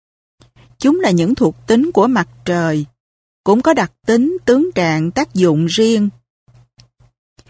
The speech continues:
Khi tương tác với một số điều kiện, duyên sẽ sinh ra thời tiết, khí hậu, mưa, gió, lụt, bão, vân vân.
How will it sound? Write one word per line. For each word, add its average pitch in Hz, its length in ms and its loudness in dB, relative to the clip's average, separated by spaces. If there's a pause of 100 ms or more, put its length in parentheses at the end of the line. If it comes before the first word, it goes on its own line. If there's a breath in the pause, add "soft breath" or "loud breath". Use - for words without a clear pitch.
(320 loud breath)
Khi 269 340 4
tương 247 340 0
tác 285 340 -2 (180)
với 233 380 2
một 226 300 0
số 277 160 0
điều 190 200 4
kiện, 175 500 0 (720 soft breath)
duyên 247 420 2 (500)
sẽ 190 480 -2
sinh 226 280 2
ra 208 420 -2
thời 175 280 -2
tiết, 269 560 0
khí 285 240 0
hậu, 165 400 0 (400)
mưa, 214 300 4
gió, 208 480 -2
lụt, 185 300 2 (200)
bão, 170 360 -2 (100)
vân 190 260 2
vân. 196 300 0